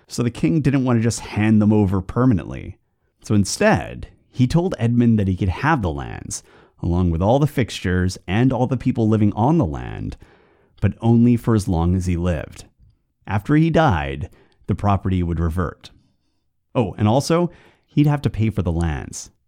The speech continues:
In fact, he'd have to pay a whopping sum of twenty quid.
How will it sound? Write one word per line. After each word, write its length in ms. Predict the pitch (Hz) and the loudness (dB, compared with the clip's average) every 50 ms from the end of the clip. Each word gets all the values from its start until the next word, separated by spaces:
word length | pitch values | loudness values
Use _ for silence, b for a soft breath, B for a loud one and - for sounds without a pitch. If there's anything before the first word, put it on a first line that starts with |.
| _ _ _ _ _ _ - | _ _ _ _ _ _ -8
In 100 | - 95 | -8 -2
fact, 420 | - 147 139 101 80 76 - - _ _ | 0 2 2 2 0 -4 -10 -16 _ _
he'd 260 | _ - 123 147 156 | _ 0 2 2 4
have 180 | 139 110 92 - | 2 2 0 -2
to 100 | - 73 | -6 -8
pay 420 | - - 82 76 69 64 65 - b b b b b b - | -8 -8 -8 -8 -8 -8 -10 -12 b b b b b b -8
a 120 | - 80 | -6 -4
whopping 720 | 78 78 92 98 104 117 127 120 127 - - 123 117 120 | -4 -4 -4 -4 -2 0 0 0 0 0 0 2 2 2
sum 580 | 104 - - - 101 90 85 85 85 85 87 90 b b b b b b b b b _ _ _ _ _ | 2 0 0 0 0 0 0 2 2 0 0 -2 b b b b b b b b b _ _ _ _ _
of 180 | _ - 95 87 | _ -4 -4 -4
twenty 320 | - - 101 98 87 78 | -4 -4 -2 -2 -2 -2
quid. 400 | 73 - - 80 67 62 - - | -4 -4 -6 -6 -6 -6 -10 -14